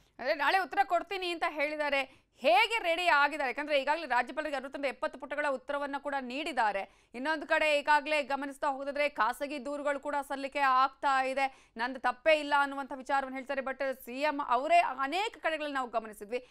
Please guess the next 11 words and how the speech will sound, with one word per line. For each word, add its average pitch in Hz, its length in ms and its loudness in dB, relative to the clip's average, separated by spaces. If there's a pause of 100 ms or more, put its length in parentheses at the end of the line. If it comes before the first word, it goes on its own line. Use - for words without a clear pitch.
(180)
ಅವರೇ 415 380 8
ಒಂದು 359 240 0
ರೀತಿಯಾಗಿ 349 560 0
ತಪ್ಪು 302 240 -4
ಮಾಡಿಲ್ಲ 294 500 0
ಅಂತ 277 240 -2
ಹೇಳಿ 277 400 -2
ಹೇಳುವಂತಹ 277 440 -4
ಪ್ರಯತ್ನಗಳನ್ನ 269 600 -6
ಮಾಡಿದ್ರು 247 460 -2
ಕೂಡ 233 240 -6